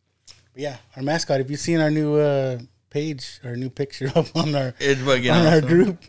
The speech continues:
Speaker 2: Yeah.
Speaker 1: we put our faces on there. It's, it's pretty
Speaker 2: <laughs>
Speaker 1: awesome.
Speaker 2: And he was watching us the whole time right now.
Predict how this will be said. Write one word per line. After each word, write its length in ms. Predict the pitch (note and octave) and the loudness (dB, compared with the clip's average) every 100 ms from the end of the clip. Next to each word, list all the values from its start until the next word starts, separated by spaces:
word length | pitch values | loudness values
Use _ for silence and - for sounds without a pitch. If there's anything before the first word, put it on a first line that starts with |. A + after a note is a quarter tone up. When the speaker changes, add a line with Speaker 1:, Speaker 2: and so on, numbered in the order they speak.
| _ | _
Speaker 2:
Yeah. 240 | B2+ B2+ A#2 | 2 4 4
Speaker 1:
we 60 | |
put 160 | D#3+ D3 | 4 4
our 100 | C#3 | 2
faces 440 | C#3+ D3 - B2+ | 0 -2 -4 -6
on 120 | B2+ A#2+ | -6 -4
there. 140 | A#2+ | -2
It's, 180 | C#3+ - | -2 2
it's 440 | G4 - A4+ - | 2 4 0 0
pretty 260 | - B4 A#4+ | 0 0 0
Speaker 2:
<laughs> 60 | A4 | -6
Speaker 1:
awesome. 260 | - - - - _ _ - - - - | -10 -14 -20 -20 _ _ -20 -20 -20 -8
Speaker 2:
And 180 | B2+ B2+ | 0 4
he 80 | D#3+ | 6
was 140 | E3+ | 6
watching 340 | C3 C3+ - G3+ | 4 0 0 0
us 140 | C4 | 0
the 100 | - | 0
whole 120 | D#3+ F#3+ | 0 0
time 280 | B3 G#3+ | -4 -6
right 120 | E3+ B2+ | -6 -8
now. 160 | C#3+ | -10